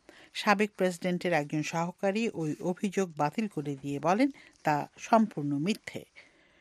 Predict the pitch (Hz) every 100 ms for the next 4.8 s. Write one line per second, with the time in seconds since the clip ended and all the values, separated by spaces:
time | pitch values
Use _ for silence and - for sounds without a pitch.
0 | _ - 196 240 240 294 208 202 190 202
1 | 202 196 175 156 - 214 262 180 151 147
2 | 196 - - 240 247 214 143 131 - 226
3 | 277 180 214 254 - 190 156 147 151 -
4 | 226 - - _ _ - 180